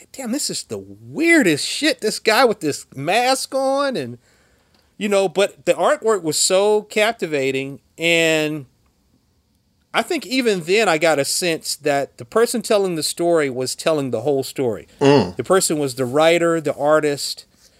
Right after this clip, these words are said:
Speaker 1: that this was coming from a singular vision. This wasn't like, "Hey, I got an idea, something, and I pitch it to an artist, and then, you know, some production people put it together, and then it comes out."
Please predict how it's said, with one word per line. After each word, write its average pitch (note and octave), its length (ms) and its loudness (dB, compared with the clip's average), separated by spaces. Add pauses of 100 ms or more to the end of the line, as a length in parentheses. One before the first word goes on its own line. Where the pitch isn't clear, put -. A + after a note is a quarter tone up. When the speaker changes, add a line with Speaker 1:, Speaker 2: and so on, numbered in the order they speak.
(140)
Speaker 1:
that B2+ 120 -4
this F3+ 220 2
was D#3 120 -4
coming F3 320 2
from C#3+ 240 0
a C3+ 40 -6
singular D3+ 420 -2
vision. B2+ 380 0
This F#3 180 0
wasn't F#3 380 2
like, C#3+ 340 -2 (320)
"Hey, G3 180 0
I F#3+ 120 2
got F3 240 2
an E3+ 80 -2
idea, E3 420 0
something, D#3 420 -4
and D3 140 -2
I D3 100 2
pitch - 280 -4
it D#3+ 100 -8
to E3 140 -2
an D3 80 0
artist, D3+ 520 2 (440)
and C3+ 160 -2
then, D3+ 340 0
you E3+ 80 -4
know, C#3 140 4
some B2+ 180 -2
production D3 440 0
people C#3+ 260 -6
put D3+ 160 2
it C#3+ 80 -2
together, C#3 540 2 (260)
and C3+ 120 -2
then C#3 120 0
it B2+ 80 -6
comes C#3+ 320 0
out." A#2+ 280 2